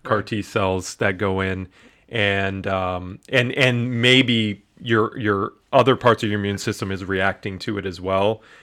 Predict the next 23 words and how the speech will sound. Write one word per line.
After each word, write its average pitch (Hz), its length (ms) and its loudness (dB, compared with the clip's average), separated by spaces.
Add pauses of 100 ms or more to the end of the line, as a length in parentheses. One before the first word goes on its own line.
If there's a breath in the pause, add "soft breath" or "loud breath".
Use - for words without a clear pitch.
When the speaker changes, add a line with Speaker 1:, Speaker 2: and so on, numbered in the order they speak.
(120)
Speaker 1:
and 110 160 -2
it 104 100 -4
causes 101 440 4
a 104 120 0
transient, 104 1200 -2 (420 soft breath)
uh, 92 300 -2
state 98 440 -2
of, 98 560 -6
um, 92 480 -8
either 107 460 2 (320 loud breath)
confusion 135 880 2
or 107 340 2
worst 110 260 0
case 104 160 -2
scenario, 92 380 -4
you 90 80 -6
could 98 160 -8
be 95 200 -6
in 104 440 -8
a 110 120 -6
legit 101 440 -4
coma 95 540 -6
and 92 360 -10